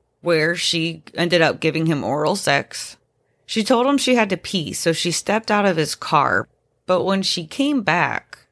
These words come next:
she had a gun. And from, like, point-blank range, shot him in the arm.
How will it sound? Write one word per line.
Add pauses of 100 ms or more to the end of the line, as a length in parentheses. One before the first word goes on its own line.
(100)
she
had
a
gun. (800)
And
from,
like,
point-blank
range,
shot
him
in
the
arm.